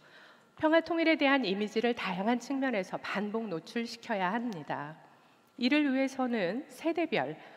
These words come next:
평화 통일 음악회, 체육회, 전시회, 토론회, 발표회 등을 활성화시키는 것이 필요합니다. 이때 전체를 아우르는 행사보다는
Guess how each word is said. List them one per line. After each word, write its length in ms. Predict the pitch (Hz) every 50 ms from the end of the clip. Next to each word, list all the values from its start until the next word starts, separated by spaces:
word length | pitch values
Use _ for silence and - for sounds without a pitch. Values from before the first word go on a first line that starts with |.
| - - -
평화 240 | - 302 302 302 302
통일 420 | 302 302 269 247 254 254 233 - -
음악회, 880 | 190 202 190 202 208 208 208 - - - 214 202 202 202 196 196 208 202
체육회, 840 | - - - 320 330 349 330 - - - 202 143 170 208 254 311 - - - - - -
전시회, 800 | - - 220 208 214 226 - - 226 208 147 143 143 139 - - - -
토론회, 680 | - - 277 269 285 269 262 254 240 247 269 349 359
발표회 500 | - - 214 196 202 - - 269 269 254
등을 380 | 262 214 185 185 240 285 - - - - - - -
활성화시키는 800 | - - 339 359 359 - 359 349 339 320 320 - - - 269 247 220
것이 260 | 175 151 151 - -
필요합니다. 920 | - - 277 262 277 247 226 214 180 151 143 156 - 147 143 147 160 165 - - - _ - - - - - -
이때 600 | 214 240 - - 277 240 165 156 202 208 165 - - - - - -
전체를 640 | - - 196 185 214 214 - - 302 302 311 311
아우르는 480 | 277 175 180 196 226 220 247 247 254 247
행사보다는 880 | 302 339 339 - - 339 320 262 226 - 190 165 156 170 233 254 165